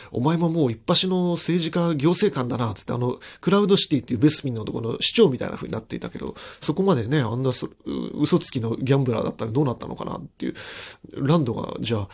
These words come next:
ね、どっか恋人と、ね、子供作っちゃったりとかして、うー、でも政治家目指すから、司法書士の勉強とかしながら、非毛の生活を送ってる様子をダラダラ描く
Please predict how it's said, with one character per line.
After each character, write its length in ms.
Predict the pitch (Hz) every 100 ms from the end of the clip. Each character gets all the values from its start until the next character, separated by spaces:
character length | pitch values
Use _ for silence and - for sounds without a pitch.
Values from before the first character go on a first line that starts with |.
| - - -
ね、 360 | - 110 95 - - - -
ど 140 | -
っ 40 |
か 160 | - -
恋 260 | - 123 117
人 120 | 120
と、 360 | 104 107 113 - - -
ね、 240 | - 104 110
子 120 | 123
供 220 | 120 110
作 160 | - -
っ 20 |
ち 120 | -
ゃ 60 | 110
っ 20 |
た 120 | -
り 60 | -
と 100 | -
か 100 | 131
し 100 | -
て、 180 | 120 - - -
う 40 | -
ー、 640 | 104 - - - 52 -
で 80 | 120
も 40 |
政 240 | 107 147 143
治 60 |
家 100 | 143
目 80 | 131
指 100 | 135
す 100 | -
か 100 | 123
ら、 180 | 117 101 -
司 180 | - -
法 160 | 143 143
書 100 | 143
士 120 | 131
の 80 | 104
勉 180 | 123
強 140 | 110 127
と 80 | 120
か 80 |
し 120 | 120 117
な 80 |
が 80 | 110
ら、 120 | 113
非 340 | - - - 147
毛 140 | 139
の 80 | 139
生 200 | - 147
活 200 | 127 -
を 40 |
送 120 | 127 -
っ 20 |
て 120 | 139
る 240 | 131 139 147 135
様 140 | 131
子 120 | -
を 80 | 131
ダ 120 | 127
ラ 100 | 147
ダ 100 | 131
ラ 80 | 117
描 160 | 113 127
く 180 | 123